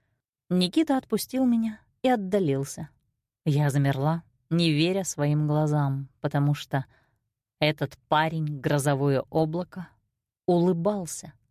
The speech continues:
Улыбка вообще редкость для Ника, а это напоминало весну. И я подумала, было бы круто сделать фотографию на память. Жаль, кое-кто не оценит.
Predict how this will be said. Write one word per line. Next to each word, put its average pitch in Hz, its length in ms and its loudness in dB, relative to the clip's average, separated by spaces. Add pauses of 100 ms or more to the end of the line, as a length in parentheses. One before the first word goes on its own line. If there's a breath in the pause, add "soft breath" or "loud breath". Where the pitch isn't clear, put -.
(880)
Улыбка 202 540 2
вообще 180 460 -2
редкость 147 500 -2
для 139 160 2
Ника, 147 380 -2 (340 soft breath)
а 160 160 4
это 202 400 0 (100)
напоминало 185 580 0
весну. 156 560 -2 (1160)
И 180 60 0
я 196 220 0
подумала, 175 680 -2 (600)
было 214 320 4
бы 175 160 -2
круто 190 440 -2
сделать 143 400 -2
фотографию 151 640 -4
на 139 120 -8
память. 151 420 -8 (680 soft breath)
Жаль, 311 460 2
кое-кто 262 580 -2
не 202 240 2
оценит. 131 540 -4